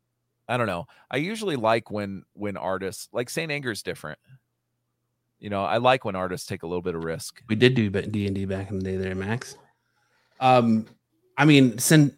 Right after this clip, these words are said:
Speaker 2: I, after Jason Newsted left Metallica, I was like, "I'm good." Cliff Burton and Jason Newsted are Metallica to me.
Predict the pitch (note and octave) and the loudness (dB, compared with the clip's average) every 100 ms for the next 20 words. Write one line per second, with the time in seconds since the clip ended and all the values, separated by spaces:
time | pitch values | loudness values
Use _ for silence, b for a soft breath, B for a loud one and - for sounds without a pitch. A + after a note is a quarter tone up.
0 | _ - D3 C#3+ A2 _ _ _ - D3+ | _ 0 2 2 -4 _ _ _ 2 2
1 | - D3+ D3+ C3+ B2 A#2+ B2 - A2 G2+ | 2 2 4 4 4 6 4 2 -4 -2
2 | G#2+ - G#2 G#2 F#2+ F#2+ F#2+ G2+ G2+ F#2+ | -4 -4 -4 -2 -2 -4 -6 -6 -8 -14
3 | - - A#2+ G#2+ G#2+ - _ _ _ _ | -16 -10 -6 -4 -6 -12 _ _ _ _
4 | _ _ _ _ E3+ E3 D3+ D#3 C#3+ C3 | _ _ _ _ 0 2 4 4 4 4
5 | A2+ B2 A#2 A#2 A#2 A2 G#2 - G2+ G#2+ | 4 2 2 2 2 2 -2 -2 -2 -2
6 | G#2 G2 G2 G2 F#2+ F#2 F2+ G#2+ | -2 -6 -8 -8 -8 -8 -10 -14